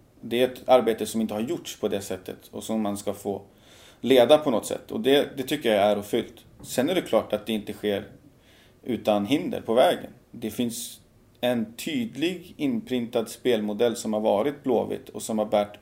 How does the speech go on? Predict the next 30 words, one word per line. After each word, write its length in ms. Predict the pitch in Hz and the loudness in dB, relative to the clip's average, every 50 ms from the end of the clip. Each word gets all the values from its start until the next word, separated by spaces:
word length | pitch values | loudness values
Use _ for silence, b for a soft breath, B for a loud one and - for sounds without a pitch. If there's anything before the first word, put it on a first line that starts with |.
| _ - | _ -10
otroligt 460 | 139 135 - - 147 - - - - | -10 -8 -4 -4 -4 -4 -4 -6 -8
mycket 260 | 110 104 - - - | -10 -12 -12 -8 -2
frukt. 260 | - 147 147 147 - | -2 -2 -2 -2 -6
Man 120 | 110 107 104 | -6 -4 -4
har 60 | 107 | -4
vunnit 340 | 113 123 117 113 123 123 - | -2 -2 -2 -2 -2 -2 -4
otroligt 400 | 139 131 - 135 127 123 120 123 | -6 -6 -4 -2 -2 -2 0 -2
mycket 300 | 131 120 - 131 127 - | -2 -2 -2 -4 -4 -4
på 80 | 123 | 0
det 140 | 120 123 120 | 0 0 0
sättet. 380 | - 127 123 127 - - 147 - - - B B B B B B B B B B B | 2 0 -2 0 0 -4 -4 -4 -6 -20 B B B B B B B B B B B
Och 120 | - - - | -8 -6 -4
precis 260 | 131 127 135 120 - | -4 -2 0 0 0
som 120 | 120 113 | 0 -2
du 60 | 107 | -2
säger, 180 | 104 - 113 110 | 0 2 2 2
varit 160 | 110 107 - | 2 0 -2
kanske 240 | - 107 107 107 101 - - - - | -2 -6 -6 -6 -8 -10 -10 -6 -2
bäst 260 | 117 110 110 - - | -2 -2 -2 -2 -10
i 40 | 101 | -6
Sverige 360 | - - 123 127 156 156 131 | 0 6 6 6 6 4 0
på 120 | - - 104 | -2 -4 -4
den 120 | 101 104 | -2 -2
en 80 | 107 104 | -2 -2
väldigt 200 | 104 104 104 107 | -2 -2 -2 -4
lång 200 | 107 104 104 104 | -4 -6 -4 -4
tid 220 | - 143 135 - | -4 -4 -4 -2
tack 220 | - 123 120 - | -2 -4 -2 0
vare 200 | 113 110 120 139 | 4 4 4 4
det. 160 | 123 107 - | 2 -2 -4